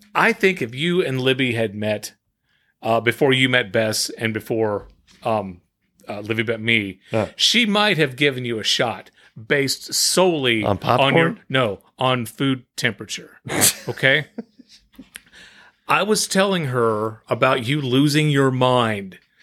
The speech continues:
Speaker 1: on the trip home with the Blue Bunny ice cream in the back.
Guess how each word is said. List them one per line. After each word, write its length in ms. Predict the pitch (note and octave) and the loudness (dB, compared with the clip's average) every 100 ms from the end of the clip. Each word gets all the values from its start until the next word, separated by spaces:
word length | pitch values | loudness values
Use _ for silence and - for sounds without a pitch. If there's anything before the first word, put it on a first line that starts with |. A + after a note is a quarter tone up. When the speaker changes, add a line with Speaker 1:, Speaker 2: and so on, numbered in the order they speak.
| _ - | _ -6
Speaker 1:
on 160 | B2 B2 | -2 0
the 80 | |
trip 280 | A#2 C3+ B2+ | 0 0 0
home 300 | C#3 A#2+ A2+ | 2 2 2
with 140 | A2 B2 | -2 -4
the 60 | |
Blue 220 | G#2 A#2 A#2+ | 0 2 2
Bunny 220 | A#2+ A2 | 0 0
ice 200 | G#2+ A2 | -2 -4
cream 320 | - A2+ G#2+ | 0 -2 -2
in 140 | A#2 | -4
the 80 | A2+ | -4
back. 440 | G#2+ G#2+ G2+ - | -4 -6 -8 -14